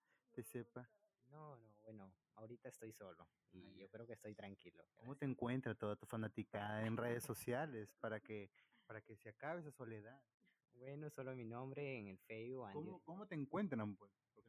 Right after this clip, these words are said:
Speaker 1: No te conoce la gente que te está escuchando de repente.
Speaker 2: Eh, Andy Humberto Domínguez Maza, eh, me encuentro, pues, en el Facebook y por ahí que tengo algunos productos para vender, ¿no?
Speaker 1: Ah, también, él haciendo mercadotecnia aquí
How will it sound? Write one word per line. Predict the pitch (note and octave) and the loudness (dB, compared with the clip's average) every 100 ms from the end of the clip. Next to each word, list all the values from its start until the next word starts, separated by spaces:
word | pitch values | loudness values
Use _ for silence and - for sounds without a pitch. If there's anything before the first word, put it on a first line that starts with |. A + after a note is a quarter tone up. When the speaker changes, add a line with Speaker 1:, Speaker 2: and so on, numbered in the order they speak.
| B2+ | -4
Speaker 1:
No | |
te | G3+ | -4
conoce | - A2+ C#3 G#3+ D3 | 2 6 8 6 4
la | A2+ | 4
gente | A#2 A2+ | 2 2
que | |
te | G#2+ | 2
está | G#2+ G#2+ | 2 0
escuchando | A#2 A2 A2 G#2 | -4 0 2 2
de | G#2 | 2
repente. | G2+ F#2 G2+ F#2+ - A2 | 0 -4 -6 -8 -14 -18
Speaker 2:
Eh, | G#2+ - G#2+ | -16 -12 -10
Andy | A#2 B2 | -6 -4
Humberto | C3 A#2 A2+ - A#2 | -4 -2 -2 -2 -4
Domínguez | G#2+ G#2 G#2 | -4 -6 -8
Maza, | G2+ G2+ G2+ - B2+ | -8 -10 -8 -6 -4
eh, | G#2+ F2+ F2 | -4 -6 -14
me | |
encuentro, | F2 F#2 F#2 F#2+ | -16 -14 -14 -14
pues, | F2+ - | -14 -14
en | F#2 | -18
el | F2 | -18
Facebook | _ G#2 G#2 B2+ F#3+ F3 _ _ | _ -6 -4 -6 -10 -14 _ _
y | E2+ F2+ E2 D#2+ _ _ _ _ _ | -16 -12 -12 -14 _ _ _ _ _
por | G#2 G2 | -4 0
ahí | G2 | 0
que | G#2 | -2
tengo | G#2+ A2 | -2 0
algunos | G#2+ G#2 G2+ - | 2 0 -2 -4
productos | G2+ F#2 F2+ - | -4 -4 -4 -12
para | - F#2 F2 | -14 -10 -8
vender, | E2+ E2 - - | -10 -16 -20 -12
¿no? | C3 | -6
Speaker 1:
Ah, | D#3 | -2
también, | A#2+ A2 G#2+ G#2 | 2 4 6 6
él | A2 C3 C#3 | 6 6 4
haciendo | C3 C#3+ D3 D3+ | 4 4 6 6
mercadotecnia | D3 C3+ B2 A#2+ - B2+ B2+ C3 C3+ | 4 4 6 6 4 2 2 0 -2
aquí | B2+ - B2 | -4 -4 -4